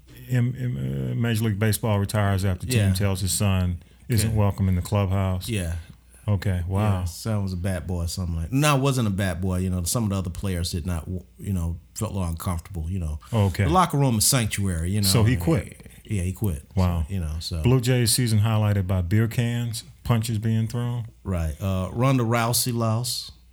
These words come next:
Speaker 1: Ah,
Speaker 2: Yeah,
Speaker 1: okay.
Speaker 2: you
Speaker 1: That's
Speaker 2: remember,
Speaker 1: why she lost.
Speaker 2: you remember
Speaker 1: She got
Speaker 2: she
Speaker 1: knocked
Speaker 2: lo-,
Speaker 1: out.
Speaker 2: she lost, you know, and so that, that's a big thing, man. And, um, and then, um, you know,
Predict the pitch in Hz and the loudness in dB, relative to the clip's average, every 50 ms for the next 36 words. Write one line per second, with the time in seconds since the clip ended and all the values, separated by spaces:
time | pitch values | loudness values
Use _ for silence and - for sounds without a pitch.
0 | - - _ - - - 180 170 139 117 131 156 - 131 123 127 139 139 - - | -20 -20 _ -4 2 4 4 4 4 4 2 0 2 2 2 2 0 0 0 2
1 | 127 107 107 131 120 107 - 139 127 110 101 101 101 - - - - - - 110 | 2 4 4 4 2 2 2 2 2 2 2 0 -2 -4 -6 -10 -10 -6 -2 -2
2 | 107 104 104 117 117 110 110 110 104 98 90 107 98 98 98 92 - - - - | 0 0 2 2 4 4 4 4 2 2 0 0 -2 -2 -2 -4 -8 -12 -20 -20
3 | - - - - - 139 - - 120 113 110 104 101 98 101 113 127 - - 117 | -20 -20 -20 -16 -10 -8 -6 -4 -2 -2 -2 0 0 -2 -2 -4 -6 -6 -6 -4
4 | 107 98 92 90 92 98 113 110 101 - - 101 95 98 104 - - 107 117 117 | -2 -2 0 -2 -2 -2 -2 -2 -2 -2 -2 0 0 0 -2 -2 -4 -4 -4 -2
5 | - 113 101 95 101 95 87 - - 98 90 87 85 82 80 82 82 85 85 87 | -2 -2 -2 -2 -2 -2 -4 -4 -2 -2 -2 0 0 -2 -2 -2 -2 -2 -2 -4
6 | 95 117 123 113 101 90 90 87 87 85 82 80 80 80 - - - - - - | -4 -4 -4 -4 -2 -2 -2 -2 -2 -4 -4 -4 -6 -8 -12 -16 -20 -20 -20 -20
7 | - - - - - - - - - - 101 - 196 196 - - 92 90 90 87 | -20 -20 -20 -20 -20 -12 -6 -4 -2 0 0 0 0 0 0 0 0 0 -2 -4
8 | - - - - 117 117 110 104 101 - - | -6 -6 -4 -2 -2 0 0 0 -2 -4 -6